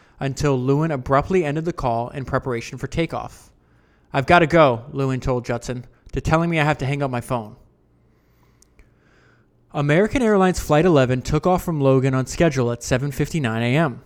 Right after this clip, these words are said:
The plane headed due west and held on course for sixteen minutes until it passed Worcester, Massachusetts. Then, instead of taking a southerly turn, it suddenly swung up to the north.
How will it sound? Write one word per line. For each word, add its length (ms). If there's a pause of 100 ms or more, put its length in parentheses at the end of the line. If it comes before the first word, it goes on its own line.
(560)
The 100
plane 320
headed 280
due 200
west 540
and 120
held 320
on 160
course 340
for 120
sixteen 920
minutes 520 (440)
until 340
it 120
passed 480
Worcester, 640
Massachusetts. 1000 (580)
Then, 320
instead 320
of 120
taking 340
a 60
southerly 500
turn, 460 (340)
it 160
suddenly 320
swung 480
up 160
to 100
the 120
north. 580